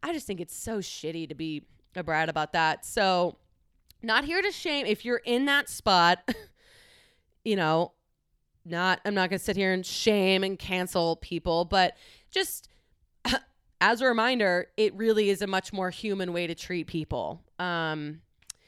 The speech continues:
and, uh, I don't really mean to, like, coddle people who treat people like that, but,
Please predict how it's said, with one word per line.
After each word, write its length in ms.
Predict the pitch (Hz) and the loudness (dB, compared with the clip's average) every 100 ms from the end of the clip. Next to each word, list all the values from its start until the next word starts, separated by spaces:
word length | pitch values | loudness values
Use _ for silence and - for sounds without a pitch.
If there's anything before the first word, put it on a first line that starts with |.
| _ _ - | _ _ -4
and, 420 | 170 165 160 156 | 0 2 0 0
uh, 320 | 180 160 151 | 2 2 0
I 100 | - | 0
don't 140 | 175 160 | 0 2
really 160 | 165 | 0
mean 200 | 170 165 165 | -2 -2 0
to, 80 | |
like, 200 | 165 160 | 0 0
coddle 440 | - - 165 165 160 | -2 0 0 0 -2
people 460 | - 165 165 156 147 | -4 -6 -2 -4 -4
who 320 | - 160 156 156 | -6 -4 -6 -8
treat 280 | - 180 - | -10 -10 -10
people 240 | - 160 | -10 -6
like 200 | 160 151 | -4 -2
that, 320 | - 151 156 - | 0 0 0 4
but, 320 | 170 165 | 4 4